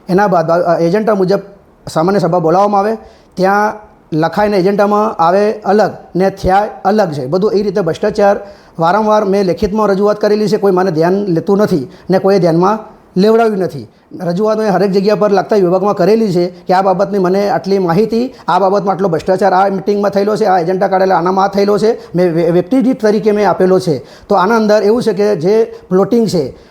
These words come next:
ગોડાઉન છે, જે દુ-, દુકાનો છે, જે બજારોના ભાવોમાં કિંમત લેવામાં આવી છે જે તે પાર્ટીઓ પાસેથી,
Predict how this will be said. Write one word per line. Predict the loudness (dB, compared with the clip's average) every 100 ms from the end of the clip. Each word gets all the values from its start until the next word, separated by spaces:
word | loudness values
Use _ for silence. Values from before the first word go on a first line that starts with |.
| -6
ગોડાઉન | -2 2 2 0 -2
છે, | -2 -2
જે | -2 -2
દુ-, | -2 -2 -2
દુકાનો | -2 -2 0 0
છે, | 0 0
જે | -2
બજારોના | -2 2 2 2
ભાવોમાં | 2 2 0 0 -2
કિંમત | -2 -2 0
લેવામાં | 0 0 2
આવી | 2 0
છે |
જે | 0 -2
તે | 0
પાર્ટીઓ | -2 -2 0 -2
પાસેથી, | -4 -6 -4 -4 -8